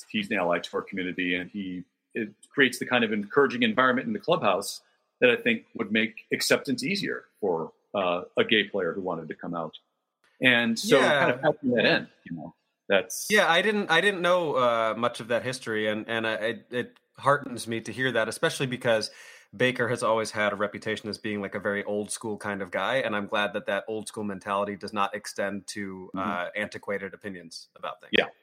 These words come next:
Speaker 1: Yeah, he's old school in terms of his baseball strategy, obviously come playing in this late sixties and seventies,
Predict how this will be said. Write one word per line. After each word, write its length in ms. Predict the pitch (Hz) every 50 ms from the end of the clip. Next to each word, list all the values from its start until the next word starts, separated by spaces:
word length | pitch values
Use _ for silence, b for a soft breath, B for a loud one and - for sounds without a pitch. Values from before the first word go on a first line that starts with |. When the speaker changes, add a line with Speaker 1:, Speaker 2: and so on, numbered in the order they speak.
| _ _ _ _ _ _ _ _ _ -
Speaker 1:
Yeah, 160 | - - - - -
he's 500 | - - - 208 - - - - - - -
old 260 | 151 175 190 170 -
school 320 | - - 175 156 151 143 127
in 80 | 113
terms 280 | - 131 123 113 104 113
of 220 | 107 101 92 - -
his 180 | - 110 95 92
baseball 440 | - 127 127 - - - 101 - -
strategy, 520 | - - 85 80 76 73 - 92 87 87
obviously 440 | 82 80 82 87 - - 90 80 78
come 260 | - - 98 90 - - _ _ _ -
playing 280 | - 123 110 95 90 90
in 280 | 92 90 87 87 80 -
this 240 | - 85 - - - -
late 160 | 110 101 101
sixties 400 | - 113 104 - - 101 98 98
and 100 | 92 -
seventies, 520 | - 127 113 104 90 87 85 80 - -